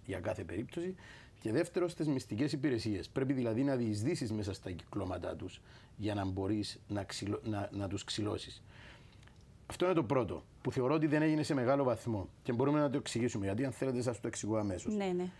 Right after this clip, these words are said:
Speaker 2: Θα ήταν σημαντικό να το κατανοήσουμε.
Speaker 1: Για τον απλούστατο λόγο ότι, για παράδειγμα, οι, οι, οι αμερικάνικες μυστικές υπηρεσίες, οι εβραϊκές μυστικές υπηρεσίες, δεν μπορούν να στηριχθούν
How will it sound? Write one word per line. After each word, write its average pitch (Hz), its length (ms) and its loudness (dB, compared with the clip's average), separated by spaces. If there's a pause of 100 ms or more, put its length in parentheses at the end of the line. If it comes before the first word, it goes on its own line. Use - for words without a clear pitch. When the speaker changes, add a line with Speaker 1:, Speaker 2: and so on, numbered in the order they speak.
Speaker 2:
Θα - 120 -10
ήταν 202 180 -4
σημαντικό 190 460 -2
να 180 100 -2
το 175 60 0
κατανοήσουμε. 165 640 -2 (120)
Speaker 1:
Για 123 180 4
τον 117 140 0
απλούστατο 156 540 0
λόγο 127 260 4
ότι, 113 360 0 (300)
για 113 180 0
παράδειγμα, 117 600 2 (320)
οι, 113 100 0
οι, 95 1300 -2
οι 110 60 2
αμερικάνικες 117 600 0
μυστικές 107 460 -4
υπηρεσίες, 92 640 -6 (100)
οι 120 160 -2
εβραϊκές 107 480 0
μυστικές 110 420 -4
υπηρεσίες, 90 560 -6 (720)
δεν 170 340 2
μπορούν 135 480 2 (100)
να 117 320 0
στηριχθούν 110 840 -2